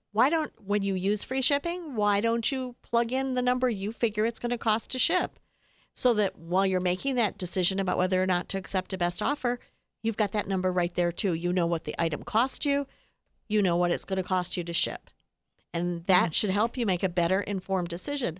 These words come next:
Speaker 1: But you've gotta do the entry and put that information in the custom field right off the bat.
Speaker 2: Yeah, it's, I, I, the numbers are everything, you guys.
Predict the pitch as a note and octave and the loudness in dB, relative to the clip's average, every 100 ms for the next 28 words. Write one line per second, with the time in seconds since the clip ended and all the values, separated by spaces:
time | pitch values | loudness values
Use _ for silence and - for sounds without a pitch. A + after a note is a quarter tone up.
0 | - F#3 - G#3 A#3 C#4 C#4 G#3+ G#3+ A3+ | -4 -4 -2 -2 0 0 0 0 0 0
1 | G3+ - C#4 - E3 - D3+ - F#3+ A3 | -2 -2 -4 -4 -6 -6 -12 -6 -2 0
2 | A3+ A3+ A3 G#3+ G#3+ G3+ F#3+ - _ _ | -2 -2 -2 -2 -2 -4 -6 -10 _ _
3 | - G#3+ A#3+ B3 C4 - B3+ C4+ A3 F3+ | -2 0 0 0 -2 -2 -2 0 2 2
4 | F#3 F3+ - F3+ D#3+ A#2+ _ _ _ _ | 2 0 -2 -4 -4 -8 _ _ _ _
5 | - G3 G3 - _ F3 F#3 - - - | 0 2 2 -2 _ -2 -2 -4 -4 -10
6 | _ _ _ _ - - A3 - A#3+ G#3+ | _ _ _ _ -6 0 2 2 -2 2
7 | A#3+ B3 F4+ G4 G#3 - D3+ D3 C#3+ C3+ | 4 6 4 4 4 2 2 2 2 0
8 | C3 A#2 A2+ A2 | 0 0 0 -2